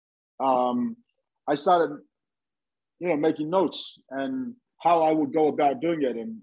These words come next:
and, um, how I wanted to be different.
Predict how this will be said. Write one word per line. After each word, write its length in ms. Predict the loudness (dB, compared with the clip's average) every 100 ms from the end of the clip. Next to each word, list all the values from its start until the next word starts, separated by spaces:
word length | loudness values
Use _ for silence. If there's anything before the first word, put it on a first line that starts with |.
| -8
and, 380 | -4 -4 -2
um, 420 | 0 0 -2 -4 -10 _ _ _ -2
how 260 | 2 4
I 100 | 4
wanted 300 | 2 0 -2
to 60 | -2
be 140 | -4
different. 420 | 0 0 0 -8